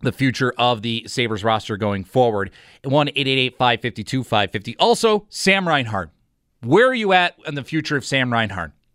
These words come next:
Would you rather re-sign him to a long-term deal? Would you rather hold on to him, sign him to another contract, and trade him at the trade deadline, maybe increase your value? Or are you very much like the Jack Eichel situation? If he wants to move on, if he doesn't want to be part of another rebuild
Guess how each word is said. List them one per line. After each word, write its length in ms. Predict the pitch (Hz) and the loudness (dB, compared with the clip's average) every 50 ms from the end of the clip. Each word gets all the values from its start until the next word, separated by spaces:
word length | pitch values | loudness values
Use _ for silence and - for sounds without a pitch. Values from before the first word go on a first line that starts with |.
| _ _ _ _ _ | _ _ _ _ _
Would 180 | - 139 165 135 | 0 0 2 2
you 80 | 170 175 | 4 4
rather 240 | 190 180 175 175 | 4 4 4 2
re-sign 440 | 160 160 196 202 - - 202 196 185 | -2 -4 -4 -6 -2 0 0 2 2
him 140 | 180 185 170 | 0 -4 -4
to 140 | - 175 170 | -4 -4 -2
a 20 | |
long-term 480 | 160 156 151 147 139 - - 123 113 107 | 2 2 2 2 0 -2 -4 -4 -4 -4
deal? 420 | - - - 175 220 226 220 - - _ _ - - - - 147 123 - | -4 -2 2 4 4 4 2 0 -6 _ _ -20 -20 -20 -20 -20 -8 -6
Would 140 | 147 143 156 | -6 -2 2
you 60 | 160 | 2
rather 200 | 156 147 135 113 | 2 4 2 -2
hold 260 | - - 170 196 185 | -2 0 0 2 2
on 180 | 196 190 185 170 | 4 2 2 0
to 100 | 165 175 | 0 -2
him, 180 | 175 165 143 - _ _ _ | -2 -2 -6 -10 _ _ _
sign 380 | _ - - - 170 165 180 185 | _ -12 -2 2 2 4 4 2
him 100 | 185 170 | 0 0
to 160 | - 180 175 | 0 0 0
another 200 | 175 170 160 160 | 2 0 0 -2
contract, 600 | - - 156 156 156 143 - 156 151 147 143 - | 0 0 0 0 0 0 0 2 2 2 0 -2
and 100 | 127 113 | -8 -10
trade 240 | - - 147 147 143 | -6 -4 -4 -2 -2
him 80 | 139 | -4
at 80 | 131 - | -6 -8
the 60 | - | -8
trade 280 | - - 156 160 156 127 | -6 -2 -2 0 0 0
deadline, 320 | 151 147 151 147 147 139 | 0 0 2 0 0 0
maybe 260 | 131 127 120 117 110 | -2 -4 -4 -6 -6
increase 380 | 120 120 95 - - 123 117 - | -6 -8 -6 -4 -4 -4 -2 -2
your 100 | 113 101 | -4 0
value? 460 | 90 135 147 160 165 160 165 156 156 156 | 2 2 2 2 2 0 0 -2 -2 0
Or 360 | 170 175 196 226 247 254 247 - _ _ _ _ _ _ _ | 2 4 4 4 4 2 0 -6 _ _ _ _ _ _ _
are 100 | - 180 | 0 2
you 160 | 202 214 220 | 2 2 0
very 240 | 175 208 214 214 208 | 2 4 4 4 4
much 260 | 202 208 202 196 - - - | 2 2 0 -2 -2 -8 -2
like 360 | 165 190 185 185 175 - - _ _ | 2 4 4 4 2 -2 -12 _ _
the 260 | 151 143 135 143 170 | -20 -16 -6 -4 -4
Jack 320 | 160 127 175 180 175 165 - | -2 2 4 4 4 4 2
Eichel 300 | 170 170 165 - 151 135 | 0 -2 -2 -2 -6 -8
situation? 760 | - - 131 110 - 127 120 120 110 104 - - 101 92 87 - | -6 -6 -8 -8 -6 -4 -2 -2 -2 -2 -4 -6 -8 -10 -8 -6
If 320 | 110 110 98 - _ - - | -6 -6 -6 -6 _ -20 -20
he 200 | - - - 117 | -20 -8 -6 -4
wants 440 | 110 101 107 127 160 214 226 - - | -4 -2 2 2 2 2 2 -2 -6
to 100 | - 240 | -4 -2
move 240 | 208 220 220 202 170 | 0 0 0 0 2
on, 280 | 185 180 180 180 175 160 | 2 2 2 2 0 -2
if 120 | 127 - | -4 -8
he 80 | 107 104 | -12 -6
doesn't 320 | 90 139 156 156 143 175 | 0 0 0 2 0 -2
want 160 | 175 170 170 | -2 0 -2
to 60 | 175 | -2
be 80 | 170 160 | -2 -4
part 240 | - - 160 165 156 | -2 0 0 0 2
of 80 | 139 | 0
another 260 | 139 131 127 110 110 104 | -2 -2 -2 -2 -2 -4
rebuild 640 | 117 165 180 175 127 160 160 160 160 160 165 135 | -2 -2 -4 -2 0 2 2 4 4 2 2 0